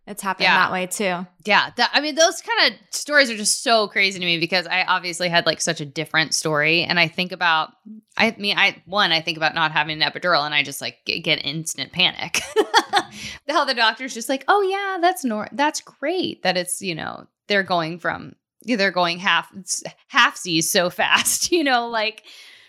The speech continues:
Speaker 2: from, what did she say, fourteen minutes to seven or twelve to six, whatever she
Speaker 1: Yeah,
Speaker 2: said. But,
Speaker 1: twelve to
Speaker 2: like,
Speaker 1: seven.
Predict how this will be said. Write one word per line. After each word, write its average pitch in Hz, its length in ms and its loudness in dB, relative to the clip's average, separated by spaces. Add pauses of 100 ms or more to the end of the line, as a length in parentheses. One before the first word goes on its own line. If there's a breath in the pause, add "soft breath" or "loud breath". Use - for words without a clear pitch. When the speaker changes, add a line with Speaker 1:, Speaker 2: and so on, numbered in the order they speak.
(120 loud breath)
Speaker 2:
from, 226 320 -2
what 214 100 0
did 202 120 -4
she - 80 -10
say, 175 220 2
fourteen 196 320 -2
minutes 185 200 -6
to - 80 -12
seven 180 280 4
or 151 80 -4
twelve 180 300 2
to 160 60 -12
six, - 200 -2
whatever 170 260 -2
she - 200 -8
Speaker 1:
Yeah, 180 140 4
Speaker 2:
said. 170 80 -2
But, - 60 -10
Speaker 1:
twelve 190 300 4
to - 20 2
Speaker 2:
like, 190 220 0
Speaker 1:
seven. 190 520 -10